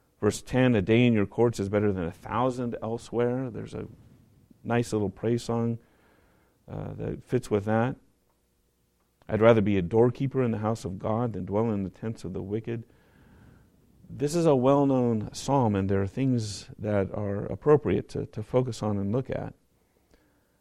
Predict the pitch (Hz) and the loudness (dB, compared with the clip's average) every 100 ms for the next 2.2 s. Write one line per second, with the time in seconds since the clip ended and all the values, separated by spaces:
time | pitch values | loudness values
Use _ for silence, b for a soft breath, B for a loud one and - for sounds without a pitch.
0 | _ 123 131 156 123 - 123 180 143 98 | _ 6 8 8 6 4 4 6 6 6
1 | 143 143 113 120 135 110 95 - - 117 | 4 4 2 -2 0 0 -2 -8 -4 -2
2 | 107 | -2